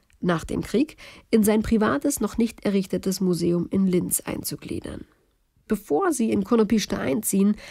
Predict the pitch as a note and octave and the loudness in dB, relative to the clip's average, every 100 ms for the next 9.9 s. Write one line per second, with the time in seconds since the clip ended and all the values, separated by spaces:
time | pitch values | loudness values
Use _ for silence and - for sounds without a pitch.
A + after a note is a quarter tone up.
0 | - F3 F3+ C4 B3+ A#3 G3 F3+ G3 G3 | -6 -2 0 2 2 4 4 2 0 0
1 | G3+ - - - - F#3+ - - - - | -2 -2 -4 0 0 0 -2 -10 -20 -20
2 | - F3 - F#3+ G3+ G3+ - - - F3 | -4 -2 2 4 4 0 -2 -2 0 2
3 | F#3+ F#3 - - - - - - - - | 2 0 -4 -4 -4 -4 -6 -6 -10 -10
4 | - - _ _ _ _ _ _ _ _ | -12 -16 _ _ _ _ _ _ _ _
5 | _ _ _ _ _ _ - - - - | _ _ _ _ _ _ -20 -20 -20 -20
6 | - - - _ _ _ - A#3 G#3+ - | -20 -20 -20 _ _ _ 0 2 4 4
7 | C4+ D#4 A#3+ A#3 A3 - - G#3 G#3 G#3+ | 4 6 6 4 2 -4 2 6 6 6
8 | - - - - - D3 - D#3+ F3 - | 2 -2 -6 -4 -2 -2 0 0 0 0
9 | G3 F#3+ A3 G#3+ G3+ A#3 - B3 D4 | 0 2 2 2 2 0 2 2 2